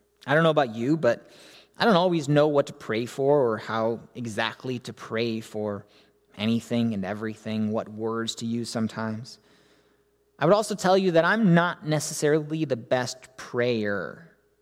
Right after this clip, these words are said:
in the world. I am by no means perfect. I don't even know that I'm a good prayer.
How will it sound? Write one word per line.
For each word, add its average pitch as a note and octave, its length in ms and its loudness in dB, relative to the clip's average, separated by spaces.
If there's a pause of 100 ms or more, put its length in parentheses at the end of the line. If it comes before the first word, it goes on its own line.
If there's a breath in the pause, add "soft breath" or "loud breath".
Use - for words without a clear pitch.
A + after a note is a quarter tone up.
(500)
in A#2 160 -4
the A2 80 -2
world. F#2+ 440 -8 (880 soft breath)
I D3+ 140 2
am C3 380 -4
by C3+ 220 2
no C#3+ 360 4
means C#3+ 400 2
perfect. B2+ 540 -2
I E2 100 0
don't D3+ 160 2
even C3 360 -4
know C#3+ 200 -2
that C3+ 120 -2
I'm C3 160 -2
a A2+ 40 -6
good A2 480 -2
prayer. G2 640 -6